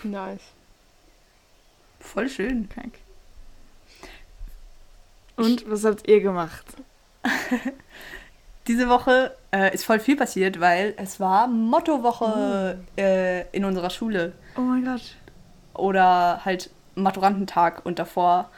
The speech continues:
Speaker 2: Mottowoche. Das heißt, meine ganze Altstufe, mit denen ich vier Jahre zur Schule gegangen bin, äh, hat abgeschlossen.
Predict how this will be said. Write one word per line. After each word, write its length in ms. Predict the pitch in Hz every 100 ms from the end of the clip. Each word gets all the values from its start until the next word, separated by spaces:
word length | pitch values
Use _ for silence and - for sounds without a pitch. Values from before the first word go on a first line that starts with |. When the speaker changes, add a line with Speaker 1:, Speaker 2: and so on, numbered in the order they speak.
| - -
Speaker 2:
Mottowoche. 600 | 208 233 175 170 165 180 - -
Das 140 | -
heißt, 240 | 214 196 -
meine 240 | 190 196
ganze 640 | 190 196 262 269 262 247 -
Altstufe, 920 | 208 220 233 - - 226 - 196 185 185 -
mit 180 | 196 202
denen 160 | 196
ich 260 | 190 - - - - - _
vier 200 | - 254
Jahre 220 | 226 208
zur 140 | 202 190
Schule 180 | 214 202
gegangen 340 | 185 180 180
bin, 280 | 175 175 214 -
äh, 220 | 170 170 170
hat 180 | 180
abgeschlossen. 580 | 208 - - 170 185 214